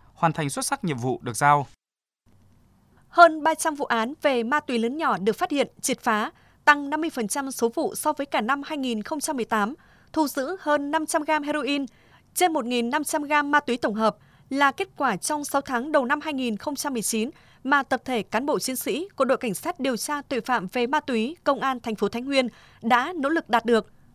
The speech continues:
Speaker 2: Có được kết quả đó, đội đã làm tốt công tác nắm tình hình, bám địa bàn, đồng thời tập trung triển khai quyết liệt, đồng bộ các biện pháp nghiệp vụ, thực hiện có hiệu quả các kế hoạch tấn công,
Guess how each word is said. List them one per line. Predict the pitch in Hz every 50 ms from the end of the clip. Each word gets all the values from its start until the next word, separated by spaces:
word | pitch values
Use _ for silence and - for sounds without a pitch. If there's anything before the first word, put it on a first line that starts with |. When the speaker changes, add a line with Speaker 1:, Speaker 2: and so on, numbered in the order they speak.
| - _ _ _ _ _ _ - _ _
Speaker 2:
Có | - 285
được | 294 339 302 - -
kết | 370 - -
quả | 302 240
đó, | 202 214 202 208 269 - - _ _ _ _ _
đội | 233 240 285 269 208
đã | 214 269
làm | 349 381 294 226
tốt | - 320 381 - -
công | 302 294 262
tác | - 330 381 - -
nắm | 240 240 262 - -
tình | 381 311
hình, | 226 247 247 226 214 190 - _ _ _
bám | - 226 254 311
địa | 330 -
bàn, | - 240 233 220 202 180 - _ _ _ - _
đồng | 240 294 277 269
thời | - 277 277 269
tập | - - 277 247 -
trung | - 349 339 320
triển | - 269 226 185
khai | - - 302 294
quyết | 294 - 381 427
liệt, | 330 285 262 - - _ -
đồng | 233 269 240 233
bộ | 262 247 190
các | - - 359 359
biện | 311 240 170
pháp | - 320 370 - -
nghiệp | 254 233 -
vụ, | 254 247 226 - - - _ _ - - _ _
thực | 320 311 -
hiện | 302 269 208
có | 190 - 269
hiệu | 349 359 -
quả | - - 262 233 180
các | - - 359 359
kế | 269 254
hoạch | 302 349 294 - _
tấn | - 254 262
công, | - 311 294 294 285 254